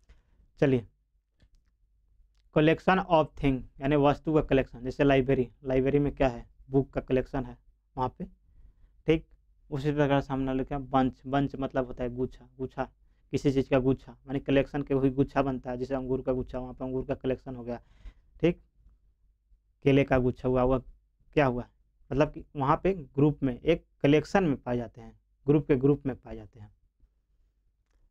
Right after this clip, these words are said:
ठीक। तो आशा करता हूँ कलेक्टिव नाउन समझ में आएगा। कलेक्टिव नाम से ही पता चला, कलेक्टिव माने कलेक्ट, इकट्ठा, मतलब एक साथ।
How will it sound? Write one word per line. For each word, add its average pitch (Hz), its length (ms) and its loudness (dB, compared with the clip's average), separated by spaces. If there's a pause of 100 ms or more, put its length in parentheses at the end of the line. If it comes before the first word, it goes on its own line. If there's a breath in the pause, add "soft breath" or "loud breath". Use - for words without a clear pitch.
(140)
ठीक। 190 280 2
तो 139 60 -8
आशा 147 360 0
करता 139 280 -6
हूँ 175 160 -10 (500)
कलेक्टिव 135 460 0
नाउन 139 300 -4 (400)
समझ 131 280 -2
में 135 140 -6 (100)
आएगा। 120 220 -8 (160)
कलेक्टिव 139 460 2
नाम 147 220 0
से 147 140 0
ही 139 40 4
पता 135 220 -8
चला, 135 140 -4
कलेक्टिव 135 460 -2
माने 127 160 -10
कलेक्ट, - 520 -4 (600)
इकट्ठा, 135 520 0 (420)
मतलब - 420 -2
एक 151 160 0
साथ। 135 420 -4